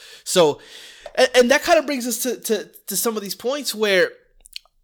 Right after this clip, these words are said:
you know, there was rumors last year that Xbox was gonna make a huge push towards, um, mobile gaming, and they've kind of killed, like, two birds with one stone, where they've gotten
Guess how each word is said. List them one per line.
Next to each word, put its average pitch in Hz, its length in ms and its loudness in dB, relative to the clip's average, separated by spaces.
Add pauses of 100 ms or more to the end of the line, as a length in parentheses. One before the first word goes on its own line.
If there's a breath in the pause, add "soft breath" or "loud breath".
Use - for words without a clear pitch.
(200)
you 220 140 -2
know, 196 300 2
there 214 100 4
was 220 160 2
rumors 226 220 -2
last 208 240 4
year 220 80 0
that 185 260 2
Xbox 185 300 0
was 180 140 -8
gonna 180 180 -4
make 170 200 -6
a 160 40 -8
huge 160 320 -10
push 170 320 -4
towards, 151 580 -4 (140)
um, 135 600 -4
mobile 151 360 -2
gaming, 156 540 -4 (120)
and 160 220 0
they've 208 160 0
kind 262 200 0
of 240 120 -6
killed, 208 200 0
like, 170 160 -2
two 190 140 -2
birds 160 240 -2
with 139 80 -10
one 143 160 -6
stone, 175 340 0
where 127 120 -4
they've 131 160 -4
gotten 143 360 0